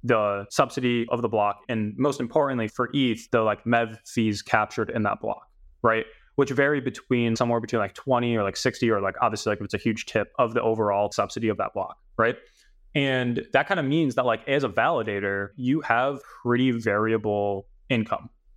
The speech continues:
If we're talking in, like, terms of U S D, right? Like,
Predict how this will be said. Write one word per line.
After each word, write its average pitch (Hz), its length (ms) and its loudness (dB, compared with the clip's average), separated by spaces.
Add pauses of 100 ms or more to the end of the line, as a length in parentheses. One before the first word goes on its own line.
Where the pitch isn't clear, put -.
If 156 220 2
we're 127 80 2
talking 120 320 0
in, 110 40 2
like, 107 140 2
terms 110 240 -2
of 104 80 -4
U 104 100 2
S 95 120 -2
D, 95 240 -4 (100)
right? 113 120 2
Like, 110 300 -2